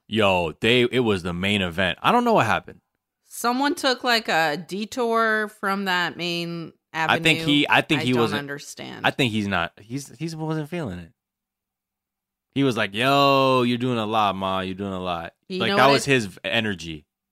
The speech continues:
Speaker 1: but, like,
Speaker 2: You
Speaker 1: trying to
Speaker 2: know,
Speaker 1: be polite.
Speaker 2: low-key, what I think it is?
Speaker 1: What?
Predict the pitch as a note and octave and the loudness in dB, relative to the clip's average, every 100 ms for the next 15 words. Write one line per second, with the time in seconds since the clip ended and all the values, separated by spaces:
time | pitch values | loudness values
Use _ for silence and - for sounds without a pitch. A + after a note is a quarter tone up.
0 | _ _ G2+ G#2+ G2 G2 G#2+ G2+ F#2+ F#2 | _ _ -2 0 0 0 0 -2 -4 -4
1 | F2 E2+ E2 - F3 E3+ F3 F3+ E3 D#3+ | -2 -2 -2 -6 -2 -2 -4 -6 -6 -6
2 | D#3+ D#3+ D#3+ D#3+ D#3 D#3+ - G2+ D2+ | -8 -10 -12 -10 -10 -10 -4 -2 -2